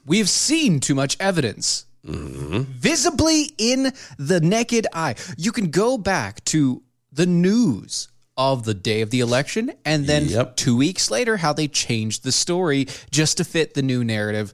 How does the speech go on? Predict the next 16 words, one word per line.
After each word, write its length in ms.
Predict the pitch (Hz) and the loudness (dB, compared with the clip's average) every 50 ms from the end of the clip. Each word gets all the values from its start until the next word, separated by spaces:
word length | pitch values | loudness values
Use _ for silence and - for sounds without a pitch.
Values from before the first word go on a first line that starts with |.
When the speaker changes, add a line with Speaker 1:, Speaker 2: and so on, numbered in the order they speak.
| _ _ | _ _
Speaker 1:
so 180 | - - - 151 | -6 -4 -2 0
that 120 | 135 135 | 0 2
they 100 | 127 135 | 2 2
wouldn't 300 | 127 117 117 117 127 120 | 0 0 -2 -2 -2 -6
try, 280 | - - 123 107 110 - | -4 -2 -2 -2 0 -2
so 140 | 117 - 127 | -2 -2 -2
that 140 | 113 113 - | -2 -2 -2
nobody 280 | 120 113 107 113 110 104 | -2 -4 -2 -2 -2 -2
would 160 | 104 104 101 | -2 -2 -2
get 180 | 113 113 - | -2 -4 -4
caught. 340 | - - - 156 143 127 - | -6 -2 0 0 0 0 -2
And 140 | 120 104 - | -4 -6 -6
since 220 | - 107 95 - | -6 -6 -6 -6
they're 120 | - 104 95 | -6 -8 -6
the 100 | 92 92 | -6 -4
news, 360 | 110 156 175 180 185 170 - | -2 -2 -2 0 -2 -2 -4